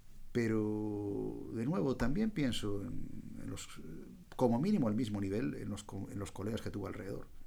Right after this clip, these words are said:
O sea, no. Yo siempre pienso que a veces yo tiendo a des-, desmitificar un poco los profesores, ¿no? O sea, y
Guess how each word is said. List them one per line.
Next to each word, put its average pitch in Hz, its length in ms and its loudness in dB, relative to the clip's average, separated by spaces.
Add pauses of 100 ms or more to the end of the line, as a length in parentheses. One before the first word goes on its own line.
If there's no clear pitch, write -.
(500)
O - 40 -16
sea, 95 140 -8
no. 101 400 -6 (1200)
Yo 170 180 2
siempre 214 240 6
pienso 165 280 2
que 139 80 4
a 127 40 8
veces 135 420 2 (2250)
yo 208 120 -2
tiendo 208 200 4
a - 20 6
des-, 113 200 4 (160)
desmitificar 113 640 -2
un 98 120 0
poco 98 220 -2
los - 100 -4
profesores, 85 540 -8
¿no? 92 80 -8
O - 300 -14
sea, 95 580 -6 (2750)
y 156 540 2